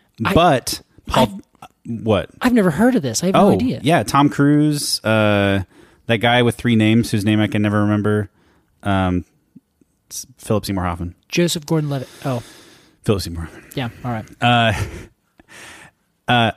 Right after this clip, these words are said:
Speaker 2: although I'm, that is one of my great shames in, in my, in my f-, movie fandom because,
Speaker 1: Interesting.
Speaker 2: um,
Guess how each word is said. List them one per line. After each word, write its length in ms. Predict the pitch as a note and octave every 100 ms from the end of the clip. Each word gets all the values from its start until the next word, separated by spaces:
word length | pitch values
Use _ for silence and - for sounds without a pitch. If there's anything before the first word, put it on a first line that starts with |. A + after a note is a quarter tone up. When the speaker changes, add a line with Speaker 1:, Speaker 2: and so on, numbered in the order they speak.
| -
Speaker 2:
although 260 | C3+ C#3
I'm, 600 | A#2+ C3 B2+ A#2+ C#3 A#2+
that 240 | A#2+ C#3 D3
is 120 | C3+
one 160 | C3 D3+
of 40 |
my 80 | C#3
great 240 | C3 B2+
shames 400 | - D3 C#3+ B2
in, 360 | A#2+ A#2+ A2+ A2
in 180 | A#2 A2
my, 400 | A2 G#2+ G#2+ G2+
in 120 | - A2
my 140 | G#2
f-, 180 | G2 -
movie 360 | G2+ A#2 C#3+ B2+
fandom 480 | - F#2+ F#2 G2
because, 400 | G2 F#2+ G#2 F#2+ F#2
Speaker 1:
Interesting. 520 | B2 D#3 - G#2+ G#2
Speaker 2:
um, 420 | G2+ F#2+ A#2+ A2